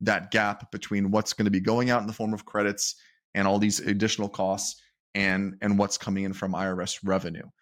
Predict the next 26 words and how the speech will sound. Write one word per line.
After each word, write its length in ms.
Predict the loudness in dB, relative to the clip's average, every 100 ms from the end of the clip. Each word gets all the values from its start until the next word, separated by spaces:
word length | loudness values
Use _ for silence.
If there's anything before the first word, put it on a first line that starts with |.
| _ _ -14
Uh, 240 | -10 -8 -6
and 160 | -4 -2
so 180 | 0
again, 200 | 2 2
that, 300 | 2 2 2 2
that 180 | -2 0
part 180 | -2
of 100 | -2
it 100 | -4
will 100 | -6
be 280 | -4 -4 -6 -2
really 240 | -2 0 0
<clears throat> 60 |
interesting 340 | -2 -6 -4 -4
to 80 | -2
see, 220 | -2 -2
but 240 | 0 -2 -4 -18 -4
glad 220 | 0 2
to 60 | 0
see 220 | -2 0
that 140 | 0
there's 180 | 0 0
gonna 160 | 0 0
be 100 | 0
some 200 | -2 -2
credits 420 | 0 0 -2 -6